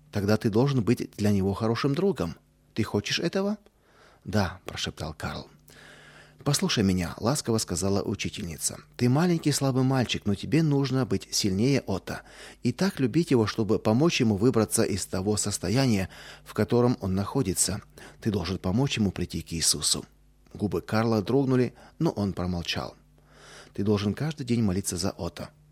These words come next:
продолжала учительница. «И делать всегда только то, что хочет Иисус, а не то, что хочет Отто. Ты понимаешь меня?» Да, Карл хорошо понял это, но вновь и вновь он повторял про себя то, что сказала учительница.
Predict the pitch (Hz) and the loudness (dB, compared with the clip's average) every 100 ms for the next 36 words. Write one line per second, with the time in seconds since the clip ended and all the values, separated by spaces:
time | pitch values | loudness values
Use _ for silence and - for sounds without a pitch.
0 | - 78 85 82 98 95 - - - - | -14 -12 -10 -6 -4 -4 -6 -12 -12 -10
1 | 87 - 58 - _ - - - - 135 | -10 -6 -6 -8 _ -20 -18 -18 -2 2
2 | 139 196 - 139 127 135 147 123 101 - | 6 4 2 0 0 2 0 2 0 2
3 | 180 160 - 104 90 135 135 127 123 127 | 4 4 2 -2 -2 -2 -2 -2 0 0
4 | - 95 - - 104 104 - 147 - 98 | 0 0 -2 -4 -2 -2 2 0 0 -4
5 | - 110 104 - - - - - - - | -2 -2 -4 -4 -6 -6 -12 -12 -20 -20
6 | - - - - 101 95 98 147 139 - | -20 -20 -12 -2 -2 2 2 4 4 2
7 | 85 78 76 - _ - - - - - | 0 -2 -8 -14 _ -20 -20 -20 -20 -14
8 | 95 107 87 - 196 202 190 180 - 160 | 0 2 2 0 2 2 2 0 2 2
9 | 117 - 95 87 - 82 - 82 - _ | 2 0 0 0 -4 -8 -8 -12 -14 _
10 | 107 101 92 160 156 - - 98 110 180 | -2 -2 0 2 2 0 -6 -4 2 4
11 | 196 - 147 127 120 - 127 151 127 117 | 2 2 -2 0 -2 2 4 4 2 -2
12 | 104 95 - 156 - 113 - 95 101 104 | 0 -2 2 0 2 -2 -2 -2 0 2
13 | 101 113 92 87 - - | 0 -2 -2 -4 0 0